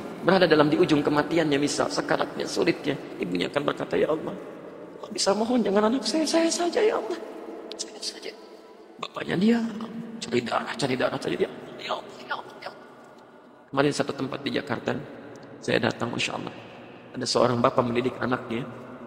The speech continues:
sampai dijaga sekolahnya, sampai hafal Quran sampai dua puluh juz. Berusaha, bapaknya cari harta yang halal, harta yang halal. Setelah sampai dua puluh juz, cara Allah,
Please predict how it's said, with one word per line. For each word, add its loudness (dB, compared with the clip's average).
sampai 0
dijaga 4
sekolahnya, -2
sampai 2
hafal 4
Quran 4
sampai -2
dua 2
puluh -2
juz. -2
Berusaha, 0
bapaknya 4
cari 0
harta 0
yang 0
halal, -2
harta 0
yang 2
halal. -2
Setelah 6
sampai 2
dua 2
puluh -2
juz, -4
cara 0
Allah, -2